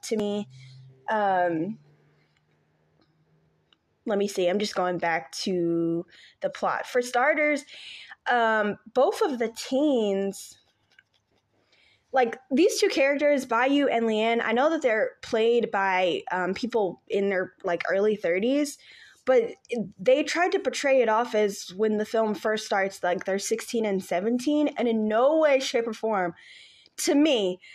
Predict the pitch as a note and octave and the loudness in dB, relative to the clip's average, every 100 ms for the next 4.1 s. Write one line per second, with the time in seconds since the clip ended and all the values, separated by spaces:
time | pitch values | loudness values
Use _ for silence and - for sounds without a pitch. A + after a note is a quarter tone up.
0 | - - G3+ C4 B3+ C#4+ F4+ G4 G4 - | -20 -10 -2 0 2 4 6 4 2 -2
1 | C#4+ E4+ - A#3 G#3+ A#3 C#4 C#4 A3 G3+ | -2 -2 -2 0 0 0 -2 2 0 0
2 | B3+ B3+ D3+ F#3+ G#3 - F#4 - F4 D#4+ | 2 2 2 0 -2 0 0 0 2 4
3 | D4+ - F3+ - D4+ C4 G#3 G3+ A#3 F#3 | 4 0 -4 -2 -2 0 0 0 -2 -2
4 | E3+ | -2